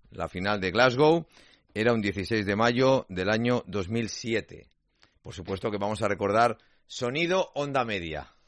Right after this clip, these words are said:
Lo aviso porque hemos sacado un extracto de lo mejor del partido. En aquel momento, eh, por si alguna vez ustedes escuchaban las transmisiones hace diez años, en aquel momento, eh,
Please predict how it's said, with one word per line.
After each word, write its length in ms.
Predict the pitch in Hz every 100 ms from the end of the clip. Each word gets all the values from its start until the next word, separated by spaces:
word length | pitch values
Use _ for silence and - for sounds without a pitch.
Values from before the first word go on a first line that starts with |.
| -
Lo 140 | 101
aviso 440 | 110 131 - 170 - - _ - - - - _ -
porque 840 | 120 117 107 110 104 101 98 92 -
hemos 240 | 110 123
sacado 460 | 123 113 123 131 131
un 120 | 120
extracto 720 | - - 127 127 - 139 170 - _ _ _ _ _ _ -
de 520 | 95 90 95 90 87
lo 80 | 90
mejor 260 | 87 110 107
del 140 | 104
partido. 580 | 98 92 127 123 156 180 _ _ _ _ _ _
En 380 | 98 101 95 90
aquel 240 | 87 113
momento, 600 | 113 117 120 98 131 131 -
eh, 320 | 92 87 85 - _
por 160 | - 95
si 100 | 104
alguna 260 | 95 117 113
vez 240 | 120 113 - - _ _ -
ustedes 400 | 85 - 104 92
escuchaban 800 | 87 87 - 107 117 104 90
las 120 | 82 -
transmisiones 680 | 82 80 - 101 95 85
hace 340 | 82 - 85 80
diez 240 | 90 -
años, 420 | 107 101 104 127 - _ _ - - - -
en 540 | 87 82 80 80 78
aquel 240 | 80 87
momento, 640 | 90 92 101 92 113 110 _
eh, 220 | 85 80